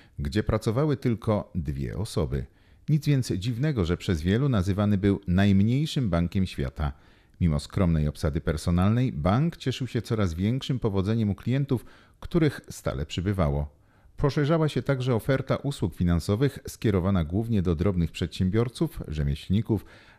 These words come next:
a także klientów indywidualnych. Główna siedziba banku przez wiele lat mieściła się przy ulicy Moniuszki. Dopiero przed dwoma laty zdecydowano o przeniesieniu centrali i drugiego oddziału do nowo wyremontowanego budynku przy ulicy Żeromskiego.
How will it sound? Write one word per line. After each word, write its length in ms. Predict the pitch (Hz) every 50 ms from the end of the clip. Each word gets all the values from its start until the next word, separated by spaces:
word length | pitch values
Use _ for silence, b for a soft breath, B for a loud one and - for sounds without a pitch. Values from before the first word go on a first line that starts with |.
| B
a 80 | - 147
także 300 | - 117 90 82 87 107
klientów 480 | - - 101 85 73 73 - 101 82 76
indywidualnych. 840 | 73 73 80 80 85 78 87 85 73 69 67 69 73 71 - - _ b b b b b _ _
Główna 340 | 98 90 90 95 87 80 67
siedziba 360 | 65 - 71 71 73 73 80
banku 380 | 71 80 82 90 98 - - -
przez 320 | - - - 95 78 71
wiele 300 | 69 80 92 110 131 135
lat 300 | 117 95 101 113 - -
mieściła 440 | 110 98 - - - - 107 107 107
się 140 | - - 98
przy 200 | - - - 87
ulicy 320 | 76 73 73 71 - 98
Moniuszki. 520 | 95 95 95 82 69 69 - - - 78 71 B B B B B B B B B B
Dopiero 280 | 110 135 - 180 170 160
przed 280 | - - 147 127 -
dwoma 340 | 87 76 80 113 143 160 139
laty 340 | 123 120 139 143 - - 85
zdecydowano 720 | 78 78 92 85 - - 80 87 76 90 98 107 110 -
o 120 | - 101 82
przeniesieniu 600 | - - 107 95 92 90 85 - 113 107 95 82
centrali 640 | - - 92 82 80 - 90 90 92 104 120 120 -
i 220 | - 98 92 - - -
drugiego 540 | 69 78 87 92 85 123 117 95 76 67
oddziału 480 | 64 62 - _ - 90 92 104 113 107 B B B B B B
do 200 | - 80 101 107
nowo 280 | 110 123 143 135 139 131
wyremontowanego 800 | 117 123 117 117 110 107 104 - 104 95 101 104 110 107 101 98
budynku 440 | 87 90 78 92 101 117 - - 104
przy 220 | - - - 90
ulicy 320 | 80 82 80 80 - - 80
Żeromskiego. 680 | 85 87 80 80 82 - - - 101 80 69 71 67